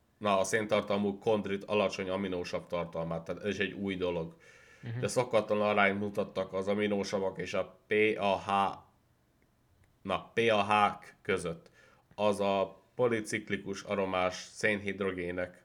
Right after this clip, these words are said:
Speaker 1: a szénben,
Speaker 2: Mhm.
Speaker 1: a kőolajban és a benzinben természetesen előforduló vegyi anyagok osztálya.
Speaker 2: Mhm.
Speaker 1: A, ugye ennek a meteoritnak az összetevőinek szilárd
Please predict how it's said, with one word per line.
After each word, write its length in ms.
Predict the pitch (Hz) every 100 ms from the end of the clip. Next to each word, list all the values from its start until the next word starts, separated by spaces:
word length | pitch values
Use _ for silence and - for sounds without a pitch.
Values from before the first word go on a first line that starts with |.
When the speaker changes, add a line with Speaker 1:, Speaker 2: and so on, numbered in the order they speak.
| -
Speaker 1:
a 120 | 82
szénben, 520 | - 123 123 104 101
Speaker 2:
Mhm. 80 | 104
Speaker 1:
a 80 | 101
kőolajban 760 | 107 110 104 101 98 92 92 85 - - _
és 360 | - 85 82 87
a 200 | 85 -
benzinben 680 | 98 104 98 101 95 90 85
természetesen 760 | 95 95 95 90 - 90 90
előforduló 800 | - 101 95 92 95 92 90 87
vegyi 360 | 90 95 92 92
anyagok 600 | - 90 92 87 85 -
osztálya. 540 | - - - 73 65 - _ _ _ _ -
Speaker 2:
Mhm. 220 | 110 107 113 _ _ - - _ _ _ _ _ _ _ _ _ _ _ 107
Speaker 1:
A, 500 | 101 98 101 98 98 98 - -
ugye 240 | 120 113
ennek 260 | 117 113 107
a 60 | 117
meteoritnak 680 | 117 120 110 101 101 98 101
az 120 | 104
összetevőinek 760 | 107 104 - 101 98 98 98 -
szilárd 720 | - - 131 117 104 98